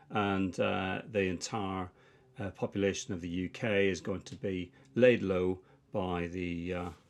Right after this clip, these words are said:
extreme temperatures. But, um, let's hope that's not gonna happen. Right, this week, um,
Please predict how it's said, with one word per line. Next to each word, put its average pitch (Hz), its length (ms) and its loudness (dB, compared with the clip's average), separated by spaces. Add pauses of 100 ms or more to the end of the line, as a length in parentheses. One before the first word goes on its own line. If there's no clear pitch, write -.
(760)
extreme 95 440 -4
temperatures. 101 640 0
But, - 400 -10
um, 95 260 -4 (840)
let's 202 200 6
hope 127 160 2
that's - 260 -6
not 107 120 -6
gonna 101 160 -8
happen. - 340 -12 (500)
Right, 123 220 2
this - 280 0
week, 107 340 0 (120)
um, 98 560 2